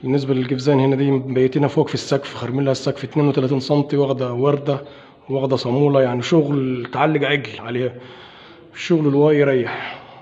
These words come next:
يعني شايف الشغل الواي يريح، المية بتمشي اتجاه المية اللي رايحة على الغرفة بره.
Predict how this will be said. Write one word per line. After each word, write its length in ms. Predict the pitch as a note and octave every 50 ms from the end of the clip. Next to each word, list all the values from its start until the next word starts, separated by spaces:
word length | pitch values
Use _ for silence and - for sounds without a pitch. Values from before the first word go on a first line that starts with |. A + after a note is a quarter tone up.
| - - -
يعني 280 | C#3+ C3+ B2 A#2+ A2+ A#2
شايف 320 | A#2 - C3 C3 C3 B2+
الشغل 340 | C3 - - - D3 C3+ C3+
الواي 360 | B2+ B2+ C3+ C#3+ D3+ D#3+ E3 D#3+ - - - - - - - - - - - - - - - - -
يريح، 560 | C3 B2+ C3+ D3 D3+ D3 C#3+ - - - -
المية 320 | C#3 B2 B2 C#3 C#3+ D3 C#3+
بتمشي 380 | C#3+ - D#3+ D3+ D3 - C#3+
اتجاه 320 | - - C3+ C3 D3+ D3 C#3+
المية 200 | C#3 C#3+ D3+ D#3
اللي 120 | D3 D3
رايحة 200 | D3+ D3+ - -
على 80 | C3 C3
الغرفة 340 | C3 C#3 A#2 - - C#3+
بره. 280 | C3 B2+ B2 B2 A#2+